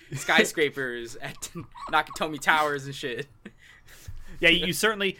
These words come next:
Speaker 1: you certainly don't want, uh, the, the fucking main character of your action, uh, movie to be, uh, some kind of college soy boy, do you?
Speaker 2: No, not necessarily. 'Cause it wouldn't be that entertaining,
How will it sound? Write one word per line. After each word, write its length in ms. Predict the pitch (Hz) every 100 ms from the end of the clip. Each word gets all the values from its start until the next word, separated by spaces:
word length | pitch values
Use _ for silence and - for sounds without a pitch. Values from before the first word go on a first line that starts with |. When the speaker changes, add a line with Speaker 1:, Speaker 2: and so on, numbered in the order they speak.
| 151
Speaker 1:
you 80 | 170
certainly 280 | 220 202 196
don't 220 | 185 160
want, 280 | 160 156 -
uh, 180 | 147 143 -
the, 360 | 139 131 127 - 123
the 280 | 135 127 120
fucking 360 | - 143 147 127
main 240 | 131 131
character 420 | 127 139 131 127 135
of 200 | 123 120
your 140 | 120
action, 600 | 117 120 123 - 123 107 - - - - -
uh, 380 | 110 104 101 -
movie 380 | 127 131 120 120
to 120 | 131
be, 240 | 127 123
uh, 140 | 113 110
some 200 | - 135
kind 220 | 143 123
of 260 | 113 107 -
college 400 | - 131 123 -
soy 240 | - 131
boy, 240 | 107 101 101
do 100 | 113
you? 300 | 107 101 107 - - 127
Speaker 2:
No, 460 | 123 113 107 107 -
not 220 | 127 127
necessarily. 680 | 123 117 120 120 113 107 104 104 _ _ _ _ _ _ -
'Cause 100 | 165
it 80 |
wouldn't 180 | 254 311
be 80 | 302
that 180 | 269 254
entertaining, 560 | 247 233 254 262 131